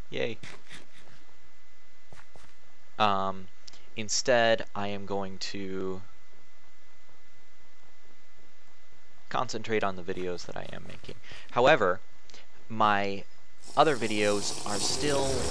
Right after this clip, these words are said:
on, like, a, um, a sort of, um,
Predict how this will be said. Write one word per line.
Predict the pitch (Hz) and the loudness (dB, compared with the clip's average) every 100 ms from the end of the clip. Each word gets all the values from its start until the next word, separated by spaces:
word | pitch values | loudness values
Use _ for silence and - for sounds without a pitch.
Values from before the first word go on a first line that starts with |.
| - | 2
on, | 104 104 101 95 | 2 2 2 0
like, | 95 92 92 92 87 87 87 - 78 - 69 - - - - - - - - - - - - - - - - | 0 0 0 0 0 0 0 0 0 -2 -2 -2 -2 -2 -2 -2 -4 -4 -4 -2 -2 -2 -2 -2 -4 -4 -2
a, | |
um, | 98 87 87 85 85 82 - - - - - - - - - - - - - - - - - - - - - - - - - - - - - - - - - - - - - - - - - 110 | -2 -2 -2 -2 -2 -4 -4 -4 -2 -2 -2 -4 -4 -4 -4 -4 -2 -2 -2 -2 -2 -2 -4 -4 -4 -4 -4 -4 -4 -4 -4 -4 -4 -4 -4 -4 -2 -2 -2 -2 -2 -2 -2 -2 -2 -2 -2 -2
a | 98 | 0
sort | - - 107 101 | 0 0 0 0
of, | 98 95 92 90 90 85 - - - - - - | -2 0 0 0 0 -2 -2 -2 -2 -2 -2 -2
um, | - 90 85 85 | -2 -2 -2 -2